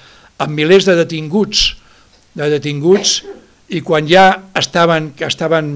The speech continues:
milers a les presons i estava decapitat tot el Hirak, el Hirak és el moviment popular del rif que va sortir espontàniament des de la base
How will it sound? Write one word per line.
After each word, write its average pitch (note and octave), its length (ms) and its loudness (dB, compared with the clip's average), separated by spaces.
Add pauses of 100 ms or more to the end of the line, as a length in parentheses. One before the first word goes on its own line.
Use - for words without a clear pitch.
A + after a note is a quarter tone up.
(120)
milers D3+ 400 0
a D3 80 -4
les C#3+ 100 -4
presons D3+ 560 -2
i D3 160 -4
estava C#3+ 440 -4 (800)
decapitat D3 800 -2
tot D#3+ 180 -4
el D3+ 80 -2
Hirak, D#3+ 560 -2
el C3+ 80 -14
Hirak D#3+ 400 -2
és E3+ 180 -2
el D3+ 120 -2
moviment D3+ 420 -2
popular D3+ 400 -2
del D3 160 -6
rif F3+ 320 -12
que D#3+ 100 -12
va D#3+ 140 -8
sortir E3 400 -10
espontàniament E3 800 -6
des D3 160 -6
de D3 80 -2
la D3 100 -2
base E3+ 360 -4